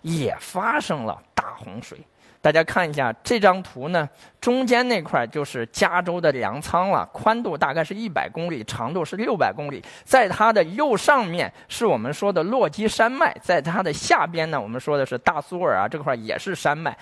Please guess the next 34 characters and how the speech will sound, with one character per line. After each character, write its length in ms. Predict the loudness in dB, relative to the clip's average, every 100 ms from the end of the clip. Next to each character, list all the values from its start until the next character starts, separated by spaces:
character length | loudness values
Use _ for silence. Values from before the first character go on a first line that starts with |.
| -18 -4
就 140 | -2
整 320 | 0 0 -2 0
个 160 | 2
把 160 | 2 -2
中 220 | -2 -2
间 180 | -2 -2
封 260 | -2 -4
起 180 | -4 -4
来 200 | -4 -4
了。 160 | -6 -8 -10
它 100 | -4
中 220 | -2 0 2
间 140 | 2
是 120 | 0
种 240 | -2 -2 0
粮 300 | -2 -2 -6
食 100 | -4
的 80 |
地 160 | -4 -4
方， 160 | -8 -10 -14 -20 -20 _ -4
那 120 | 2
个 100 | 2 2
大 240 | -2 2 0
水 240 | 0 -4
呢， 180 | -2 -2
就 220 | 0 -2
直 320 | -4 -4 -2
接 160 | 2 2
从 320 | 2 -4 -4
落 240 | -2 -2
基 180 | -2 -4
山 240 | -2 0 0
脉 240 | 0 -2
冲， 360 | -4 -8 -8